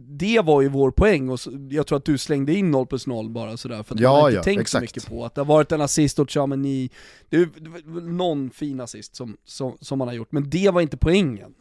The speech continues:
Speaker 2: Han har
Speaker 1: Utan
Speaker 2: en bra
Speaker 1: poängen var
Speaker 2: assist,
Speaker 1: hans
Speaker 2: han har
Speaker 1: nya
Speaker 2: en bra
Speaker 1: roll.
Speaker 2: assist till Mbappé, han har en bra assist till Giroud.
Speaker 1: Exakt,
Speaker 2: Det är noll, det är noll plus två.
Speaker 1: ja, exakt.
Speaker 2: Han får inte den
Speaker 1: Ja.
Speaker 2: där till Chouameni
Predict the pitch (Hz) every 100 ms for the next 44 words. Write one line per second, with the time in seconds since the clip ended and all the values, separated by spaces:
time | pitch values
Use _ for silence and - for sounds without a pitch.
0 | - 151 202 190 175 165 160 151 139 139
1 | 123 117 143 180 160 147 131 123 - 120
2 | - - 117 110 110 - 107 104 104 101
3 | 98 98 92 - 92 - 107 90 98 82
4 | 78 - 147 156 170 165 151 143 - 170
5 | 165 147 135 139 - - 98 87 - _
6 | _ - 131 147 139 151 147 156 117 98
7 | - 139 120 104 - 113 113 110 113